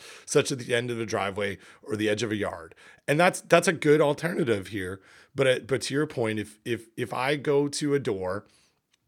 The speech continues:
and, uh, uh, the, the person, uh, at the, uh, at the door is wearing a mask and my kid is wearing a mask, um,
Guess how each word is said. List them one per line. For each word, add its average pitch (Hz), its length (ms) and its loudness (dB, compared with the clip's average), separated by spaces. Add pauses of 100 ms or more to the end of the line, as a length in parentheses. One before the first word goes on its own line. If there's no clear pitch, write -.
(480)
and, 117 340 2 (520)
uh, 117 80 -2 (320)
uh, 120 100 2
the, 110 400 0
the 110 140 0
person, 127 400 0
uh, 110 320 -2
at 110 140 -2
the, 101 220 -2 (100)
uh, 104 200 -4
at 104 140 -4
the 113 100 -2
door 107 400 2
is 95 120 -2
wearing 104 320 0
a 107 40 -6
mask 92 380 -4
and 95 80 -10
my 85 100 -6
kid - 220 -2
is 120 140 -4
wearing 113 320 -4
a - 20 -8
mask, 85 440 -10 (540)
um, 107 280 2